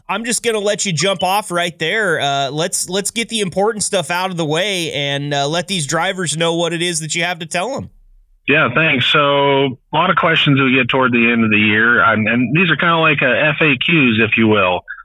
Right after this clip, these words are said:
Speaker 2: You know, like, when do we get our, uh, W twos? Well, we close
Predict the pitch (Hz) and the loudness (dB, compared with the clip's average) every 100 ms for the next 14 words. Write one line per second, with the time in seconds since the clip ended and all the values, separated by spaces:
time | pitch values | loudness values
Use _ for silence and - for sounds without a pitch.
0 | - - 131 127 127 117 101 - - _ | -14 -4 0 2 2 2 0 -2 -8 _
1 | _ _ 123 165 196 196 190 185 185 190 | _ _ -2 2 4 4 2 2 4 2
2 | 185 196 185 175 180 170 170 165 165 147 | 4 4 4 6 6 6 4 2 0 -2
3 | _ _ 151 160 170 170 - 220 185 85 | _ _ 0 2 2 2 2 4 4 2
4 | 65 - - 120 131 147 - - - - | 0 -2 -2 0 2 2 -2 -14 -20 -10
5 | - 131 123 156 160 151 | -2 0 2 2 2 2